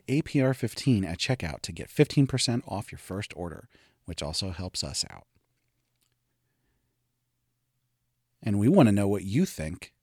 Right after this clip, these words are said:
on social media, which you can find links for on our website, anime podcast reincarnation dot com. You can also leave comments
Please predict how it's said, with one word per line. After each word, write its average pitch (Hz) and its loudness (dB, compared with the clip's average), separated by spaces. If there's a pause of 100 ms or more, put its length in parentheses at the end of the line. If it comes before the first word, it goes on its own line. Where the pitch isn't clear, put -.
(540)
on 80 -6
social 107 2
media, 87 -4 (640)
which 90 -6
you 101 -6
can - -12
find 120 4
links 147 6
for 110 2
on 95 -4
our 98 0
website, 110 0 (140)
anime 98 0
podcast 104 -2
reincarnation 117 2
dot 82 -6
com. 69 -12 (840)
You - -10
can 92 -2
also 90 -2
leave 107 0
comments 113 2